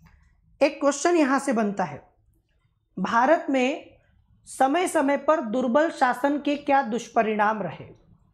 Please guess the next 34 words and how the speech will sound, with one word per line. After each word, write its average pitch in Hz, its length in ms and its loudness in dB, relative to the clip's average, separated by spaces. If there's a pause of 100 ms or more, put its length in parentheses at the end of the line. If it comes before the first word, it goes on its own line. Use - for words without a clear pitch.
(400)
आप 220 180 2
सभी 240 320 -2
को 311 160 -2
पता 262 220 0
है 262 160 2
कि 285 120 -4
भारत 233 400 0
में 285 140 -2
जब 214 220 0
जब 285 200 0
कोई 277 160 2
ऐसी 254 240 -2
शक्ति 269 400 -4
नहीं 247 320 2
थी 240 300 -6 (420)
जो 247 140 0
कि 285 240 -2
मजबूत 233 560 0
थी, 294 100 2
तब 262 320 -2
तक 311 140 0
हमें 277 460 -2 (260)
ऐसे 240 260 -2
आक्रमणकारियों 262 1000 0
से, 269 220 -2 (580)
ठीक 247 160 -2
है, 269 340 0 (380)
बहुत 247 420 2
सारी 269 240 2
समस्याओं 247 560 -2
का 262 100 -2
सामना 254 360 0
करना 247 280 -4
पड़ा, 247 200 -6